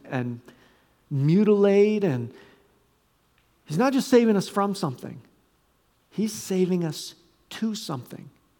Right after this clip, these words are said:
And I know fomo is no longer a cool word to use. Once I know what a word means, it's no longer cool.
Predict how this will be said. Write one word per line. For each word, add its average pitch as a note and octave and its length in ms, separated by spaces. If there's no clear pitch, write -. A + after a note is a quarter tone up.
And C#3+ 120
I D3+ 60
know F3 160
fomo E3 760
is C3+ 160
no E3+ 140
longer E3 320
a C3+ 60
cool E3 360
word D3 220
to C#3 80
use. B2 280
Once C3+ 200
I D3 100
know D3 200
what D3+ 120
a D3 60
word C#3+ 180
means, E3+ 400
it's B2 140
no C#3 100
longer B2+ 240
cool. A2 380